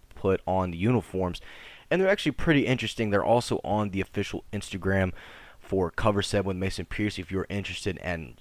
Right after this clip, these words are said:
at looking at 'em and see what they look like. I personally like 'em a lot. I like the kind of pine color they have,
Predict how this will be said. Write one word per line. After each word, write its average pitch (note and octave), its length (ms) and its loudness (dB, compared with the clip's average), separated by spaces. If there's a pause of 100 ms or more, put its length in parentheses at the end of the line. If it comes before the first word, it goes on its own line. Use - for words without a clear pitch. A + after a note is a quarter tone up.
at E2+ 220 -6
looking G2 320 -4
at F#2 100 2
'em F#2 60 -2
and F2+ 60 -6
see G2+ 120 -4
what G2 80 -2
they E2+ 80 -4
look G#2+ 260 0
like. G#2+ 220 4
I A#2+ 160 6
personally G#2+ 420 0
like G2+ 200 0
'em F#2 100 -2
a F2 60 -2
lot. F#2 320 0
I E2+ 40 -2
like G2+ 280 2
the - 80 -8
kind G2 180 -2
of - 100 -6
pine F#2 360 -2
color F#2+ 340 0
they F2+ 120 0
have, F#2 420 -2